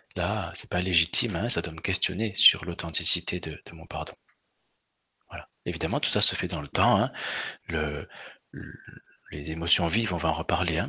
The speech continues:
qu'on traverse, parfois ne nous permettent pas de nous rapprocher, euh, euh, de, de celui qui nous a fait du mal. Voilà, je, je vous disais précédemment que pardonner, donc, c'est un acte d'amour.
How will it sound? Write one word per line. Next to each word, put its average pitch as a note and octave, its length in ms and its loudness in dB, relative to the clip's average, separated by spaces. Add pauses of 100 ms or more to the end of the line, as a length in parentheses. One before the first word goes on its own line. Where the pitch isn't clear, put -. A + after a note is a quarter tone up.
(120)
qu'on F2 140 -8
traverse, F#2+ 480 6
parfois - 280 -2
ne E2+ 60 -4
nous E2 80 -6
permettent D#2 400 -2
pas D3+ 140 4
de E2 100 -4
nous E2 100 -4
rapprocher, D#2+ 600 4
euh, C2+ 100 -2 (760)
euh, C#2+ 360 0
de, C#2 420 -6
de - 80 -10
celui F2+ 220 0
qui - 140 -8
nous D2+ 140 -2
a D2+ 40 -6
fait - 120 -8
du - 100 -6
mal. C#2+ 220 -4 (3500)
Voilà, F2 340 4 (200)
je, - 160 0
je G#2 140 2
vous G#2+ 100 2
disais A2 180 2
précédemment G#2 600 0
que - 100 -8
pardonner, G#2 640 2 (120)
donc, C3+ 220 0
c'est - 140 -4
un F2+ 80 -2
acte A#2+ 220 0
d'amour. F2+ 500 0